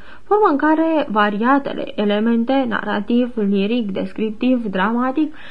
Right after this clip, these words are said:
fuzionează în mod fericit. Sinceritatea emoții încercate în fața naturii, intensitatea pasiunii personajelor, prezentarea lor neidealizată,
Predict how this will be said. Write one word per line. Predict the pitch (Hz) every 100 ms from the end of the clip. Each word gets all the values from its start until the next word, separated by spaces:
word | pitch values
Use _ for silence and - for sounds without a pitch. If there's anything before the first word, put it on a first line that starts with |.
| - -
fuzionează | - 339 311 277 269 240
în | 240
mod | 226 220 202
fericit. | 208 196 180 - - - - - -
Sinceritatea | 190 208 202 180 - 240 262 208
emoții | 190 196 220 220 262 254
încercate | 220 196 185 190 240 262 269 -
în | - 196
fața | - 226 214 226
naturii, | 233 240 240 285 285 277 - -
intensitatea | 277 302 294 285 277 247 302 302 196
pasiunii | - 202 220 220 214
personajelor, | 202 208 214 226 240 240 269 277 277
prezentarea | 277 262 240 254 240 277 196
lor | 196 220
neidealizată, | 208 208 240 240 190 185 190 202 196 233 226 262